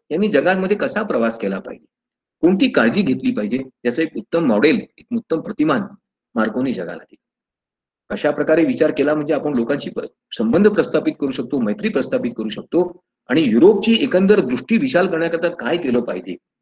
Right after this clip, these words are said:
नव्याने, नवीन पद्धतीने जगण्याकरता काय केलं पाहिजे, या सर्वांचा एक मोठा दृष्टिकोनच मार्कोनी दिला. आणि म्हणून सॅम्युअल कॉलरिज सारख्या महान कवीनी एक कविता मार्कोवर केली.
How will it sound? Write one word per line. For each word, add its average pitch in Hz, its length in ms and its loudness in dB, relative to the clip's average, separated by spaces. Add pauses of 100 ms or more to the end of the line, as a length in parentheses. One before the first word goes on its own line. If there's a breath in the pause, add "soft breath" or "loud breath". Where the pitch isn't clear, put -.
(580)
नव्याने, 139 340 0 (140)
नवीन 143 280 2
पद्धतीने 160 420 0
जगण्याकरता 147 500 0
काय 139 200 -2
केलं 127 180 -2
पाहिजे, 117 280 -2 (320)
या 135 120 2
सर्वांचा 135 640 2 (840)
एक 147 180 -2
मोठा 180 500 0 (760)
दृष्टिकोनच 202 580 2 (460)
मार्कोनी 120 380 -2
दिला. 95 200 -8 (340)
आणि 123 140 0
म्हणून 120 340 0 (340)
सॅम्युअल 135 380 4
कॉलरिज 156 460 2
सारख्या 143 240 0
महान 123 280 0
कवीनी 147 400 0 (1300)
एक - 200 -6
कविता 135 280 0
मार्कोवर 123 380 -2 (100)
केली. - 180 -12